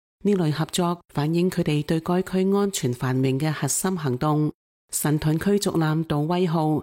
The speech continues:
已經抵達日本橫須賀港，加入第七艦隊作戰陣容，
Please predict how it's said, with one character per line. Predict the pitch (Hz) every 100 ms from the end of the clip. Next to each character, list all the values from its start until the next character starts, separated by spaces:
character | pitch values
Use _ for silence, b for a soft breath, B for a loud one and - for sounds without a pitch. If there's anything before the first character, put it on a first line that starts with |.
| -
已 | 160
經 | 180 202
抵 | 170 156
達 | 160 156
日 | 147 -
本 | 143 185
橫 | 160 123
須 | 127 185 180
賀 | 156 143
港， | 131 151 190 - _ -
加 | 208
入 | 214 185
第 | 160 147
七 | -
艦 | 196 160 147
隊 | 143 160
作 | - 160
戰 | - 180 175
陣 | 165 147
容， | 143 131 131